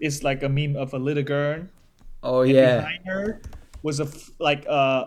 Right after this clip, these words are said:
Speaker 1: a house on fire, and she was, you know, she just smirked at you.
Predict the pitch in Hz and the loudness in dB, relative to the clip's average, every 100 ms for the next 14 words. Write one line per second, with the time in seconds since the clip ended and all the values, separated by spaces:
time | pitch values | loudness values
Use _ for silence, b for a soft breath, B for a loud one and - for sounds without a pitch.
0 | - 139 151 151 165 - 165 143 160 170 | -6 -4 0 2 0 -4 -10 -4 0 2
1 | 196 208 208 - _ 156 143 170 151 143 | 2 2 -2 -10 _ -12 -6 -6 -6 -10
2 | 170 147 143 143 151 151 147 - 156 190 | -8 -4 -4 -6 -8 -8 -8 -4 -2 -2
3 | 202 220 226 262 | -6 -4 -2 -2